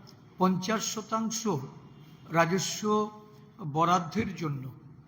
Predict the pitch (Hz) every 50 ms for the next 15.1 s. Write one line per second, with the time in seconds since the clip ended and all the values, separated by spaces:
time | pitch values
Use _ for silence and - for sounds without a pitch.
0 | - - - - - - - - - - - 160 156 151 151 147 143 143 - -
1 | - - - - - - - 165 160 160 160 160 160 - - - - - - -
2 | - - 175 156 143 120 - - 156 - - 175 156 160 160 156 156 147 - -
3 | - - - - - - - 127 151 151 147 156 147 160 160 165 156 151 - 151
4 | 143 131 - - - 135 117 - - - - - - - - 160 131 - 156 156
5 | 151 147 147 143 151 156 151 151 156 - - - - - - - - 156 147 143
6 | 151 147 - - 160 151 151 147 151 139 - - 165 151 156 143 127 143 139 135
7 | 151 139 143 135 - - 143 - - - - - - - - - - - - -
8 | - - - - - - - - 175 185 214 220 220 233 - - - - - -
9 | - - - - - - - - - - 156 170 185 185 202 214 214 185 - -
10 | - - - - - - - - - - - - - - - - - - - -
11 | - 165 170 190 175 - - - 190 - - - 240 - - - - - - -
12 | - - - - - - - - - - - - 160 170 165 175 180 180 180 180
13 | - - - - - - - - - - - - - - - - 170 175 185 196
14 | 202 - - - 180 165 165 147 - - 160 147 131 127 143 156 160 170 175 180
15 | -